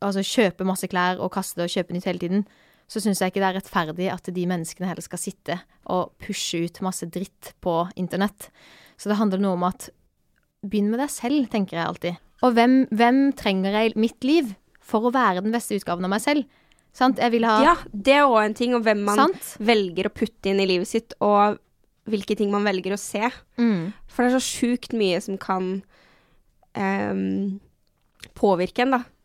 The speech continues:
Speaker 1: Mm.
Speaker 2: For eksempel i går så så jeg på, eh, noe som heter Verdens farligste fengsler. <laughs>
Speaker 1: Du, det har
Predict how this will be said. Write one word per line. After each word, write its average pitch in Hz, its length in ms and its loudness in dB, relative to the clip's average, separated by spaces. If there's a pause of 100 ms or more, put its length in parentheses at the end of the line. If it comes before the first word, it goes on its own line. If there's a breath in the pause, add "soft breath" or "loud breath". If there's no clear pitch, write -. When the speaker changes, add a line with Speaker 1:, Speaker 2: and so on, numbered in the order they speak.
Speaker 1:
Mm. 233 280 2
Speaker 2:
For 247 80 4
eksempel 226 320 2
i 214 80 0
går 233 360 4
så 254 100 -8
så - 220 -2
jeg 185 180 -4
på, 190 140 0 (1080)
eh, 50 160 -10
noe 202 200 -2
som 214 120 -6
heter 202 220 -2
Verdens 190 480 -4
farligste 190 540 -4
fengsler. 208 420 -6
<laughs> - 400 -8
Speaker 1:
Du, 330 60 8
det 403 160 10
har 466 100 8